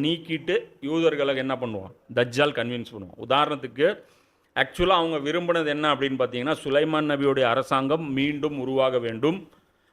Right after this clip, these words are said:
அதே மாதிரி ஒரு வலிமையான, உலகளாவிய, அதை விட சக்தியான, உலகளாவிய ஒரு அரசாங்கத்தை எங்களுக்கு கொடு அப்படின்னு அவங்க கேட்டாங்க.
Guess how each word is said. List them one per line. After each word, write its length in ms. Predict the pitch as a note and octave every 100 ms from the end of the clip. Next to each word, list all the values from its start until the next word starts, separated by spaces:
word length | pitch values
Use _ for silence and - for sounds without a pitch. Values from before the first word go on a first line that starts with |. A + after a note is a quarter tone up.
| -
அதே 340 | C3 D3+ F#3+
மாதிரி 300 | F#3 E3 F3
ஒரு 160 | F3+ D3
வலிமையான, 720 | C3 E3 E3+ D#3 D3+ D#3 C#3
உலகளாவிய, 680 | B2 E3 E3+ D#3 D3+ D3+ C3
அதை 220 | A#2+ F3
விட 340 | F3+ F#3+ F#3+ - _ -
சக்தியான, 600 | D#3 - E3 D3 B2+ F#2+ _ _
உலகளாவிய 680 | C3 D3+ F3+ E3+ D#3 E3 F#3
ஒரு 140 | D#3+
அரசாங்கத்தை 560 | C3 C3 E3+ D3+ C#3 C#3+
எங்களுக்கு 260 | C3 B2+ -
கொடு 260 | D3 D#3
அப்படின்னு 220 | D3 C#3
அவங்க 400 | D3 C#3 A#2+ A#2+
கேட்டாங்க. 220 | A2+ G2+